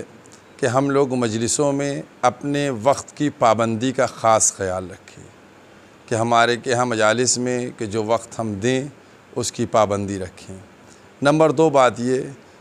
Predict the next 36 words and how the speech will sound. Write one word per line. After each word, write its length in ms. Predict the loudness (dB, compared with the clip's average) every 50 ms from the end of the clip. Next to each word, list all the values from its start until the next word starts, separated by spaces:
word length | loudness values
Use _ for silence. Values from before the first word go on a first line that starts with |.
| -20 -10 -4
कि 100 | -4 -2
जब 200 | 0 0 2 2
हम 180 | 2 0 0 0
मजलिसों 500 | 0 0 0 0 0 -2 -2 0 0 0 0
में 180 | 0 0 -2 0
जाएं 420 | 0 2 4 4 4 2 0 -4 -6 -12 -18 -20 -20 -20 -20 -20 -10 -6
तो 80 | -6 -6
कोशिश 520 | -4 0 2 4 4 4 2 2 0 0 0
ये 180 | 0 0 0
करें 380 | 0 0 -2 -2 -2 -4 -6 -10 -14 -20 -20 -20 -20 -20 -20 -10 -4
कि 100 | -2 -2
फ़र्श 460 | -2 0 2 2 2 4 2 2 2 2
अज़ा 480 | 2 2 2 2 2 4 4 4 4
के 160 | 2 0 -2
ऊपर 300 | -4 -4 -2 -4 -4 -4 -4
बैठें, 400 | -4 -6 -6 -6 -8 -8 -8 -10 -12 -14 -20 -20 -20 -18 -8 -4 -2
न 200 | 2 2 2 2
कि 180 | 0 0 -2 -2
बाहर 400 | 0 0 2 2 4 2 2 2
गाड़ी 280 | 2 2 2 2 2 0
के 160 | -4 -4 -4 -4
ऊपर 280 | -4 -2 -2 -4 -4 -2
बैठकर 540 | 0 0 -2 -2 -4 -4 -2 -2 -2 -2 -4 -10 -18 -10 -6 -6
अपने 280 | -6 -4 -6 -6 -6 -4
मोबाइल 440 | -4 -4 -2 0 0 0 0 -2
में 140 | -4 -6 -6 -6
मसरूफ़ 540 | -6 -6 -6 -6 -8 -10 -12 -12 -12 -14
रहें। 240 | -16 -16 -16 -18 -20 -20 -20 -20 -20 -20 -20 -20 -20 -20 -20 -8 -2
जब 200 | 2 2 4 4
हम 140 | 4 2 2
फ़र्श 300 | 2 0 0 2 2 4
अज़ा 280 | 4 4 4 4 4 4
पे 140 | 4 2 2
बैठेंगे 580 | 2 2 2 2 0 -4 -2 0 2 2 2 0 0 -4 -12 -20 -20 -20 -20 -10 -4
तो 100 | -2 -2 -2
फिर 240 | 0 2 2 2